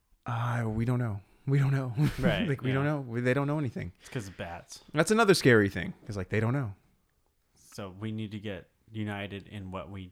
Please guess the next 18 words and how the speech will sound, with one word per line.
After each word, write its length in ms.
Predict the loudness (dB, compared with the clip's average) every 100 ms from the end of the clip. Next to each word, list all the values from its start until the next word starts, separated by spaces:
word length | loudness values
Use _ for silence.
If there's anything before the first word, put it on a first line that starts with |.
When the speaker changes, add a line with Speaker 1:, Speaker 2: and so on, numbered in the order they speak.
| -12
Speaker 2:
don't 260 | -12 -10
know 300 | -12 -14 -14 -16
is 120 | -18
what 100 | -18
you're 80 | -18
saying. 320 | -20 -20 -20 -20 _ _ -20 -20 _ 0
Speaker 1:
Honestly, 420 | 2 2 0 -2
we 120 | 0
just 300 | 0 -2 0
need 160 | 0 4
to 120 | 4
remember 500 | 2 2 2 2 0
that, 320 | 0 -2 -4
like, 280 | -6 -6 -6 _ -20 _ _ _ _ _ _ _
everybody 540 | -8 -2 -2 2 2 2
wants 340 | 0 -2 -4
to 120 | -6 -8
eat. 260 | -8 -10